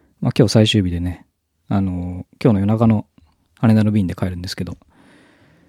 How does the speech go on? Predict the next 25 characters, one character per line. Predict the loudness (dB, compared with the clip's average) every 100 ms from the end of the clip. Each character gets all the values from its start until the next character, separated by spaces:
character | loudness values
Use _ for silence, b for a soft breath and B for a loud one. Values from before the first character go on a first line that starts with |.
| b b b b _ _ _ 0
ま | 4
あ、 |
な | 4
ん |
か、 | 2 -4 -6 -18 -20
せ | -12 -8
っ |
か | -6
く | -4 -6 -6 _ b b b b 2
い |
ろ | 4
い |
ろ | 4
機 | 2 2
材 | 2 -2
と |
か | -4
を | -4
ね、 | -2
入 | -4
手 | -4 -4
し | -2
た | -2
ん |
で、 | -4